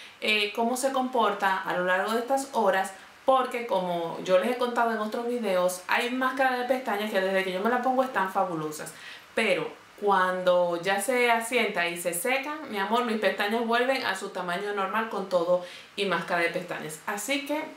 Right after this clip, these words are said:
vamos a dejar esto aquí quietecito y volvemos en un rato.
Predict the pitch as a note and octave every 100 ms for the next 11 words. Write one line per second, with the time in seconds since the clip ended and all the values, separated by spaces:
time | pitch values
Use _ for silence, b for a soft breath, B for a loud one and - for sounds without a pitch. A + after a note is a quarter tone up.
0 | - F3+ F3+ A3 C4 C4 A#3+ A3+ G#3 -
1 | G#3+ A3 B3 C4+ A#3 A#3+ A#3 A#3+ A#3+ A#3+
2 | D#4+ E4+ E4+ G#3+ F#3 F#3 G#3+ F#3 F3 D3
3 | -